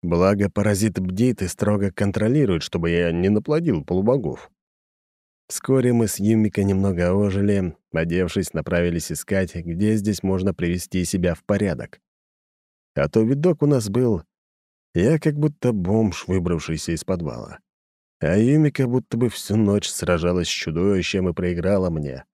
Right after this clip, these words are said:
Хотя да, тут совсем не будто бы.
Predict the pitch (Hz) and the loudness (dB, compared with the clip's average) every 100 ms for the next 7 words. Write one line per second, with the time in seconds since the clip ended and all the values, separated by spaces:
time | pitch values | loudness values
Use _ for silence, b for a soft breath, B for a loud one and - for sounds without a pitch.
0 | _ _ _ _ _ _ 160 160 143 110 | _ _ _ _ _ _ -2 0 0 2
1 | 107 98 90 _ - 120 - 127 113 117 | 2 0 -4 _ -2 -2 0 -4 -2 0
2 | 117 107 - 120 120 117 113 92 78 64 | 0 0 -4 -2 2 2 2 0 -4 -6
3 | _ 82 73 67 | _ -6 -4 -6